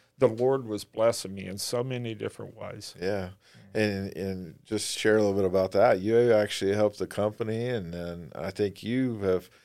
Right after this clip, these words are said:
Speaker 2: had some ideas of creating some patents. And
Speaker 1: I have,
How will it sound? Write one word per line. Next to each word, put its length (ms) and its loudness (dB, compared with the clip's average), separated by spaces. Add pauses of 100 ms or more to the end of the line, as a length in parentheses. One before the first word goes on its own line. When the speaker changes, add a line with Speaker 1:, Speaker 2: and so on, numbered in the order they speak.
(180)
Speaker 2:
had 240 2
some 140 -4
ideas 420 4
of 80 -4
creating 340 2
some 160 -10
patents. 640 -4
And 100 -12 (280)
Speaker 1:
I 100 2
have, 240 -6